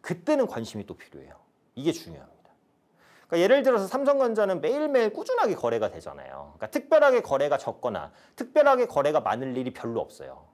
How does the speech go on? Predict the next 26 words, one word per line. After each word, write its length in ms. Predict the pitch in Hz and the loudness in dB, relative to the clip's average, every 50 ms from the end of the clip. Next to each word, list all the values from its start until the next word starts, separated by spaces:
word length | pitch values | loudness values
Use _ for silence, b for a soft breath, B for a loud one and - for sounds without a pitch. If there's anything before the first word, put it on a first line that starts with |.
| _ _ _ | _ _ _
그래서 260 | - 226 262 226 247 | 2 2 2 2 2
삼성전자는 640 | 220 254 277 269 277 285 277 254 233 220 214 196 185 | 0 0 0 0 2 2 2 2 2 2 0 0 0
거래량을 560 | - - 127 135 170 214 220 220 208 202 202 | -2 0 0 2 4 4 4 4 2 0 -2
통해서 300 | 202 180 170 160 143 151 | -4 -6 -6 -4 -4 -4
매매 260 | - - - 143 151 | -4 -4 -4 -4 -4
타점을 280 | - 165 - - 156 147 | -6 -8 -6 -4 -4 -4
잡기가 260 | - - - - 123 127 | -6 -8 -8 -6 -6 -4
조금 220 | - 202 202 220 | -4 -2 -2 -2
어려운데, 680 | 127 90 95 113 110 87 73 69 - 98 87 76 73 - B B B B B B B | 0 0 -2 -2 -4 -6 -8 -12 -14 -14 -14 -16 -20 -20 B B B B B B B
반대로 580 | - 151 170 185 190 160 - - 123 87 - - | -2 -2 -2 0 -2 0 0 -2 -4 -6 -8 -12
시장에서 460 | - - - 285 277 277 254 247 202 | -4 2 2 4 4 4 2 0 0
매매가 480 | 143 107 120 147 180 185 - 175 165 - | -2 -2 -2 -2 -2 0 2 2 0 0
별로 300 | - 139 131 135 139 127 | -2 -4 -4 -4 -4 -4
이루어지지 640 | 131 147 170 175 220 214 214 - 175 165 175 - | -4 -6 -2 0 2 2 2 0 -4 -6 -8 -8
않았던 420 | 165 180 - 123 123 - - 147 | -6 -6 -6 -6 -6 -6 -6 -8
소외주, 640 | 143 - - - 302 320 302 254 - - 85 76 - - _ _ b b b b b b | -8 -8 -8 -4 -2 -2 -2 -2 -4 -8 -18 -20 -20 -20 _ _ b b b b b b
그 180 | - 190 233 | 0 0 0
소외주에 600 | 226 226 - 294 311 311 302 220 240 247 240 233 | 0 0 -2 0 2 2 2 0 0 2 2 2
갑자기 400 | 226 - - - - 240 247 247 | 2 0 -8 -4 0 2 2 2
거래량이 460 | 226 - 139 131 139 139 143 135 135 | 2 -2 -2 -2 0 0 -2 -4 -4
발생하면 600 | 131 - 98 - - - 90 82 78 71 69 71 - _ | -6 -8 -10 -12 -12 -12 -12 -12 -12 -14 -16 -20 -20 _
그때부터는 680 | - 220 208 214 - 311 254 269 269 - 247 214 196 | -6 -6 -4 0 0 0 0 0 -2 -2 -2 -2 -2
관심을 380 | 196 - 120 117 - 135 127 117 | -4 -6 -10 -10 -10 -8 -8 -8
가지셔야 460 | - - - 101 107 107 - 95 90 | -8 -10 -14 -14 -12 -10 -8 -8 -8
된다는 360 | 80 76 71 69 65 67 69 | -8 -10 -14 -16 -16 -16 -18
거예요. 200 | - 62 67 - | -20 -20 -20 -20